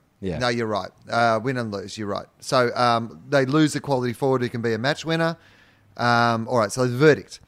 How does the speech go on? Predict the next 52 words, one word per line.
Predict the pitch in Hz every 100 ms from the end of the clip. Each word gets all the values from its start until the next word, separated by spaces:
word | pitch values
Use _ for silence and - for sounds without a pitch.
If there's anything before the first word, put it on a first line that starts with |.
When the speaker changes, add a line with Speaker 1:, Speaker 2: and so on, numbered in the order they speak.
| - - -
Speaker 2:
A |
big | 131 214 185
win | 185 185
in | 170
the | 147
Mitch | 147 156
McGovern | 147 135 131 135
trade, | 127 131 127 123
bringing | 131 127
in | 117
pick | 151 180
thirteen | - 156 139 135 127
and | 123 120
securing | 120 - 123 117
Samford | 117 131 135 139 135
talent | 123 117 117
Shane | - 113 110
McAdam, | 110 151 190 196 - - _ _
seen | - 165 151
by | 147
many | 139 135 131
as | 117
an | 127
early | 127 123
re-, | 117 117
second | - 123 113
round | 110 107
selection. | 101 98 - 90 - _ _ _
Identified | 135 143 160 170 156 151
a | 143
need | 139 143 127
with | 127
South | - 135 120
Australian | - 120 120
small | - 123
forward | 113 123 120 113 107
Ty-, | 123 123 123 -
Tyson | - 120 117 117
Stengel. | - 151 180 226 277 -
So, | - 127
okay, | 127 107
there | 104
you | 98
go. | 110
He's, | 120 113
they're | - 117
bringing | 131 123 117
someone | 120 113
back | 101 117
to | 113
South | 120 113
Australia. | 101 - 143 185 220